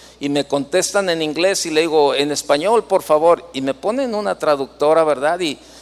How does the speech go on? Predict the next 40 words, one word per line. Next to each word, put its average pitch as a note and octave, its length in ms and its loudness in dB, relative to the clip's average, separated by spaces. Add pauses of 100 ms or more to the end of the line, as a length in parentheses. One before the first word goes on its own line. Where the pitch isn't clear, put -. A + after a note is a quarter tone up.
(100)
comienzo F3 400 -2
a F3+ 40 0
decirle, D#3 280 -4
"¿Sabe? - 240 -2
Estoy A3 240 -2
teniendo G#3+ 400 -2
un A3 100 -2
incidente G3 640 -2
en F3+ 80 -2
tal F#3 220 2
lugar, F3 320 2
en E3 180 -8
tal F3+ 180 2
hotel, F3 320 0
así, E3 280 0
así, E3+ 220 -2
así. G#3 360 -4
Dos G3 260 -4
hombres F#3+ 440 -2 (260)
nos D3 220 -2
están F#3+ 260 0
amenazando, F#3 720 -2
se F3 140 -6
quieren G3 260 -2
meter F#3 260 0
a G3 80 4
la F3+ 80 0
habitación. G3 720 0 (300)
La C3+ 140 4
verdad D#3+ 260 2
se - 160 0
ve F3 160 0
que F#3 100 0
andan F#3 240 0
bajo D3+ 220 0
los C#3+ 200 -6
influjos F3 440 -2
de C#3+ 80 0
la B2 160 0
droga". F#3 480 2